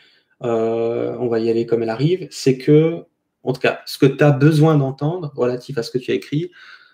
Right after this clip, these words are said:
c'est, euh, que je dise pas de bêtises.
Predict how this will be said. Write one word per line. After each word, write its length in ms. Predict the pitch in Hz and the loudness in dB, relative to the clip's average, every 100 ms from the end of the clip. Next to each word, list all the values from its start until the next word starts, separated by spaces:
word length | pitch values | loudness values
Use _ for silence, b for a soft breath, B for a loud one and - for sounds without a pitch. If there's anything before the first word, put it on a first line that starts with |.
| _ | _
c'est, 600 | - - 139 147 170 143 127 | -12 -4 2 2 0 -6 -10
euh, 600 | 117 120 117 120 127 123 | -10 -10 -12 -14 -20 -10
que 100 | 127 | -10
je 60 | 120 | -8
dise 140 | 120 | -10
pas 140 | - | -8
de 40 | 131 | -4
bêtises. 880 | 127 - - 156 170 170 170 180 | -6 -6 -8 -8 -6 -10 -12 -14